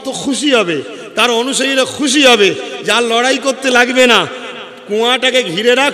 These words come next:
পানি না পেলে এমনি মরে যাবে, যেমন এজিদ ঘিরে রেখেছিল ফুরাত নদীকে, ঠিক না বেঠিক? তা কুয়া ঘিরে রাখা, পানি ঘিরে রাখা,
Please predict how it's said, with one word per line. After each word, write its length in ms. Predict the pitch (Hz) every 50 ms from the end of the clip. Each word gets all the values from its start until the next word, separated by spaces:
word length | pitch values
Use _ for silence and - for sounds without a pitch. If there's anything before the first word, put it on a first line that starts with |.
| - -
পানি 220 | 226 226 214 220
না 140 | 226 226 226
পেলে 240 | 214 240 240 233 220
এমনি 260 | 208 202 208 214 220
মরে 240 | 214 208 208 208 202
যাবে, 220 | 196 196 196 196
যেমন 260 | 185 196 202 202 196 196
এজিদ 300 | 196 196 180 185 202 180
ঘিরে 280 | 170 143 180 180 180
রেখেছিল 500 | 170 160 135 160 147 - 160 156 151 143 - -
ফুরাত 220 | 170 170 165 156 139
নদীকে, 380 | 143 143 127 135 131 - 135 - - - - - - - - - _ -
ঠিক 160 | 190 - 190
না 160 | 240 240 247
বেঠিক? 280 | 220 254 254 262 262 233 - - - - - - - - - - -
তা 80 | 156
কুয়া 400 | 139 - 190 208 220 233 240 254
ঘিরে 280 | 226 180 233 247 247 247
রাখা, 340 | 247 262 - - 262 269 254
পানি 360 | 247 233 226 233 233 240 214
ঘিরে 260 | 175 220 240 240 247
রাখা, 360 | 247 254 247 247 269 294 320